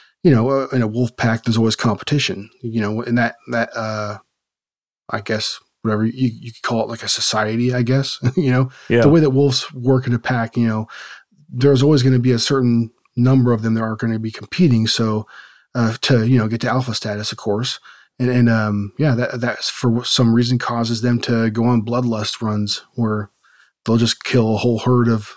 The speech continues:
Speaker 1: of, uh, deer or elk or something and eat very little of it,
Speaker 2: Hmm.
Speaker 1: you know?
Speaker 2: I would imagine, though, in general, that's probably the exception, not the rule, right?
Speaker 1: Yeah. Oh, yeah, yeah, yeah,
Speaker 2: Yeah.
Speaker 1: yeah.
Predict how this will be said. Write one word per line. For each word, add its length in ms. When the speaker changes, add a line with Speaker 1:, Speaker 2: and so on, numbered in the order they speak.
Speaker 1:
of, 180
uh, 300
deer 280
or 260
elk 240
or 60
something 340
and 280
eat 180
very 280
little 340
of 100
it, 160
Speaker 2:
Hmm. 200
Speaker 1:
you 80
know? 180
Speaker 2:
I 100
would 80
imagine, 420
though, 160
in 280
general, 440
that's 200
probably 360
the 140
exception, 840
not 240
the 80
rule, 420
right? 340
Speaker 1:
Yeah. 400
Oh, 120
yeah, 200
yeah, 160
yeah, 80
Speaker 2:
Yeah. 180
Speaker 1:
yeah. 180